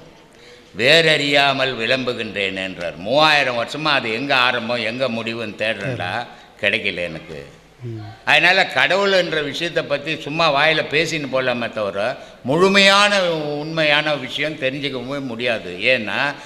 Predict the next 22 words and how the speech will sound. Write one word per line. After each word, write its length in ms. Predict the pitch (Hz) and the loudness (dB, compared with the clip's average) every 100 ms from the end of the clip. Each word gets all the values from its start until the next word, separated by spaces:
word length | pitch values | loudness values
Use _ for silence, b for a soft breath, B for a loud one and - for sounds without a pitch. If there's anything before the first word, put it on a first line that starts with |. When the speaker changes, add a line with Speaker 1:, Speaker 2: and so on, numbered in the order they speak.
| B | B
Speaker 1:
அதுக்கு 300 | - 127 123 | -2 -2 2
ஆரம்பமும் 540 | 120 147 170 165 160 143 | 2 4 2 0 -2 -2
இல்லை, 240 | 123 139 | -2 -2
முடிவும் 440 | 123 120 139 135 123 | -4 -6 -4 -4 -6
இல்லாத 360 | 110 107 101 | -4 -4 -4
பொருள் 320 | - 101 107 | -8 -8 -8
அது. 400 | 95 82 80 - - - B B | -10 -10 -14 -16 -20 -20 B B
அதை 200 | 120 147 | 2 4
பத்தி 260 | 160 165 | 2 2
நீ 120 | 160 139 | 0 2
எப்படி 240 | 139 147 | 0 -2
பு-, 340 | 120 120 117 | -6 -8 -6
முழுசா 180 | 117 113 | -6 -6
தெரிஞ்சுக்க 460 | 120 107 107 110 98 | -6 -6 -8 -8 -10
முடியும்? 420 | 90 82 82 73 - - _ _ _ _ - | -12 -12 -14 -14 -20 -20 _ _ _ _ -10
Speaker 2:
ம். 340 | 123 113 107 107 | -8 -8 -10 -6
Speaker 1:
அப்படின்னு 360 | 110 120 139 | -2 -2 -2
திருமூலர் 480 | 120 113 113 101 95 | -4 -4 -4 -4 -4
ரொம்ப 260 | 101 104 104 | -6 -2 0
அழகா 280 | 104 104 90 | 0 -2 -4
சொல்லுவார். 400 | 92 82 78 69 - - | -6 -10 -10 -12 -16 -12
அதனால, 680 | 98 113 139 139 101 117 | -4 0 2 2 2 0